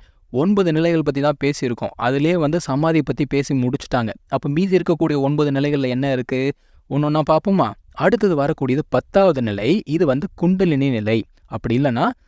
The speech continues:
சிவசாக்கிரம் அப்படின்னு சொல்லப்படுறது. இந்த நிலை வந்து பாத்தீங்கன்னா, நமக்கு ரொம்பவுமே முக்கியமான ஒரு நிலை. அதுக்கு காரணம் என்ன அப்படின்னு பாத்தீங்கன்னா, நமக்கு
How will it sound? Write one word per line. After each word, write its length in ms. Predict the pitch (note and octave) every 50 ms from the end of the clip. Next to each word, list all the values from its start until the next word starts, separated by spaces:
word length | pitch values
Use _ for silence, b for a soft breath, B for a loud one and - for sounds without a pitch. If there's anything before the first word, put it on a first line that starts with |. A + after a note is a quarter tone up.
| _ _ _ -
சிவசாக்கிரம் 960 | - - F3+ F3+ G3+ F#3+ - - C3+ B2 - - - C#3 A#2 G#2+ A2+ B2+ A#2
அப்படின்னு 360 | - - - G#2+ A#2+ D3 -
சொல்லப்படுறது. 500 | - B2 A#2+ B2 B2 A#2 G#2 G#2+ G#2 G2 G2+ - - _ _ _ _ _ -
இந்த 300 | - D#3 F3 G#3 G#3 F3+
நிலை 260 | E3 E3+ G3+ A#3+ B3+
வந்து 220 | A3 F#3+ F3+ F#3+ E3+
பாத்தீங்கன்னா, 280 | D#3+ C3 C3 C#3+ E3+
நமக்கு 500 | E3+ C#3+ C3 C3+ A#2+ - F3+ D3+ B2 B2
ரொம்பவுமே 480 | D3+ F#3 G3+ G3 E3+ C#3 A#2+ A#2 B2+ D3+
முக்கியமான 640 | C3+ A#2+ A#2+ _ - E3+ D#3+ C#3+ B2 C#3 C#3 B2+ B2+
ஒரு 140 | A#2+ A#2 A2
நிலை. 260 | G#2 G#2 A2 A2 - _
அதுக்கு 340 | - - B2+ C3 C#3 B2 B2+
காரணம் 460 | - - C#3 E3+ G3 G3 F#3 E3 C3
என்ன 280 | A2+ A2+ A#2+ C#3+ D3+ A#2+
அப்படின்னு 280 | G#2 A2 A2 A2 G#2 G#2
பாத்தீங்கன்னா, 460 | - - G2 F#2+ F#2+ G2 G#2+ C3 D#3 F3 _ b b b b b b b b
நமக்கு 340 | - D3 E3 F3 E3 - D3